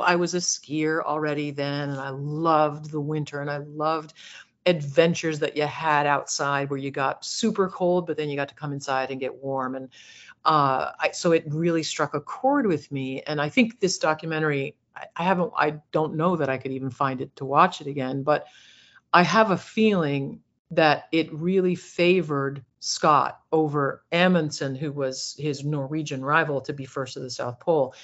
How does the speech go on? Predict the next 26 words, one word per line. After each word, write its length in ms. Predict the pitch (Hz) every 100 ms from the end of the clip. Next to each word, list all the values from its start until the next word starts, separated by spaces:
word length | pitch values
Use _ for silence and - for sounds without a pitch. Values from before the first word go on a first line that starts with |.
| - -
So 140 | 175
even 220 | 214 202
though 100 | 185 156
Amundsen 520 | 160 165 156 156 143
was 220 | 143 135
first 420 | - 139 147 -
to 60 | 170
the 100 | 175
pole, 460 | - 180 175 180 - - - - -
um, 420 | 156 151 143 143 -
I 80 | 180
think 140 | 202
the 180 | 180 156 -
documentary 380 | 160 170 170 147
really 200 | 143 131
focused 440 | - 135 139 -
on 360 | 127 123 117 117
Scott 460 | - - 135 123 127
and 120 | 123
his 160 | 131 139
nobility, 640 | 123 123 147 139 135 131
'cause 180 | - 151
he 160 | 226
wrote 280 | 196 247 214
these 160 | 160 147
amazing 880 | 143 151 185 196 165 151 135 131